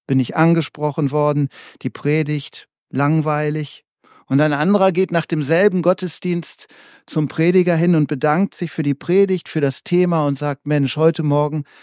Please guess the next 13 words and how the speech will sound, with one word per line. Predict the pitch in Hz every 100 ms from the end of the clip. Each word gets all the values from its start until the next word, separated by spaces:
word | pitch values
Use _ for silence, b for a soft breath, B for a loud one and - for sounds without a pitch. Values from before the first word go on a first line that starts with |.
| B B
hat | 143 -
Gott | 160 - -
ganz | 160 175 - - - -
direkt | 131 139 - -
in | - 135
meine | 127 135 135
Situation | 117 117 123 117 - 120 113
hineingesprochen.“ | 107 110 101 107 101 - - 95 - 104 - _ _ _ _ _ _ _ _ _ _ _ -
Wir | 127
sehen, | 113 139 165 220 202 _ _ _ _ -
Menschen | 135 151 175
sind | 151 160 -
unterschiedlich. | 131 123 110 113 107 - 104 -